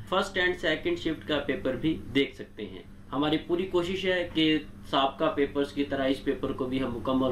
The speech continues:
वजाहत के साथ आपके साथ discuss करें। Paper start करने से पहले मैं आपको बताना चाहूँगा कि जो बाईस अप्रैल दो हज़ार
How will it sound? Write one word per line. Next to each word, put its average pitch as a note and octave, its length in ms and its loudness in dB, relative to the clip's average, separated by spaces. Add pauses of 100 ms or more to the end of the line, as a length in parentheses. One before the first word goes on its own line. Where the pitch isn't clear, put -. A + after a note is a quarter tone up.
वजाहत B2 440 0
के C3+ 60 2
साथ B2 300 0
आपके A2+ 280 -2
साथ B2 260 -2
discuss C3 300 0
करें। C#3 280 2 (340)
Paper E3+ 280 4
start D3+ 360 2
करने D#3 220 -2
से D#3+ 100 -4
पहले D3+ 300 2
मैं D3 120 2
आपको C3+ 260 2
बताना C#3 380 2
चाहूँगा C#3+ 380 4
कि C#3+ 180 2
जो C#3 200 6 (140)
बाईस C#3 300 4
अप्रैल C3 400 2
दो B2+ 120 0
हज़ार C3 260 2